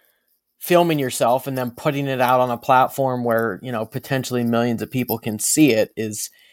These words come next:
is kind of intimidating. So, like, what M J said,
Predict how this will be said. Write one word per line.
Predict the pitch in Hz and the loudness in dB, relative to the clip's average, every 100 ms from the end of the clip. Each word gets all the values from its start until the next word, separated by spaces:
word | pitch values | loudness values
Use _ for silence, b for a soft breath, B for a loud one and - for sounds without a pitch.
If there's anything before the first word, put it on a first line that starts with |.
| b - | b -4
is | 120 | -4
kind | - 131 | 0 0
of | 110 | 0
intimidating. | 107 - 151 107 87 82 - | -2 0 2 2 -2 -6 -4
So, | 127 113 | 2 4
like, | 117 110 _ B B B _ | 4 0 _ B B B _
what | 120 | 4
M | 123 156 | 6 6
J | 135 123 120 | 6 4 4
said, | - 113 110 | 0 0 0